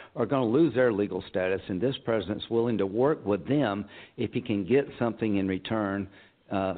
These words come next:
securing our border. As to shutting the government down again, that makes no sense to me. What I wanna do is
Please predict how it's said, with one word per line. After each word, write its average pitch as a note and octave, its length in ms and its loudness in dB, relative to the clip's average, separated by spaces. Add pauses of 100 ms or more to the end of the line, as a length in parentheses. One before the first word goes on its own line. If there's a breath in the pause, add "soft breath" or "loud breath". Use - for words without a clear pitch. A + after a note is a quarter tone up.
securing G#2 440 0
our F2+ 60 -2
border. F#2 400 0
As G2 180 -2
to A2 100 -2
shutting D3+ 380 2
the G#2 80 0
government G#2 480 0
down G2+ 260 0
again, F2+ 320 -4
that F#2+ 180 -2
makes F#2+ 300 -2
no A2+ 140 2 (100)
sense F#2+ 220 -2
to - 100 -10
me. E2 240 -2 (300 loud breath)
What A#2+ 180 4
I A#2 40 2
wanna A#2 260 0
do B2 200 2
is F2+ 80 2